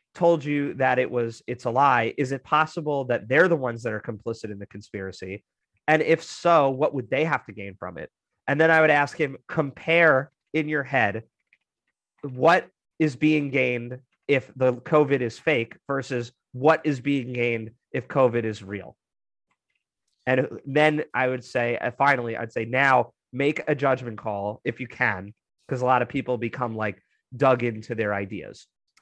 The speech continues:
If you can, make a judgment call about what is more likely, who is more likely to be lying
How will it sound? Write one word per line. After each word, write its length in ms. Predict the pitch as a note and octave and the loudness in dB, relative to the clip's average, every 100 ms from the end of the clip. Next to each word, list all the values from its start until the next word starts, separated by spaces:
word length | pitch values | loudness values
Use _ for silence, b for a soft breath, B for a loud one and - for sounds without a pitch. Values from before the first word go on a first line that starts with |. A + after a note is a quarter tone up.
| _ | _
If 180 | C#3+ B2 | -4 -2
you 100 | C3+ | -6
can, 460 | - D#3+ C3+ A#2 A2 _ _ _ A#2+ | 0 2 2 0 -4 _ _ _ -4
make 180 | C3+ | 0
a 60 | D#3+ | 2
judgment 420 | D3 C#3 C3 A#2+ | 2 2 0 -8
call 320 | A#2 A2 G#2 - | -4 -2 -2 -2
about 300 | A#2 A2+ - _ _ A2+ | -2 -2 -4 _ _ -4
what 200 | A2 C#3+ | 0 2
is 180 | D#3 C#3+ | 0 -4
more 240 | D3 C#3 | -4 -2
likely, 580 | A#2+ A2 - G#2 F#2+ F#2+ _ _ | -2 -4 -6 -10 -10 -12 _ _
who 220 | - E3 | 0 2
is 120 | F#3+ E3+ | 2 2
more 200 | E3 D3+ | 2 4
likely 320 | C#3+ C#3 D3 | 2 0 -2
to 60 | C3+ | -2
be 100 | C3 | -4
lying 480 | A#2 A2 G2+ G2+ | -4 -4 -6 -10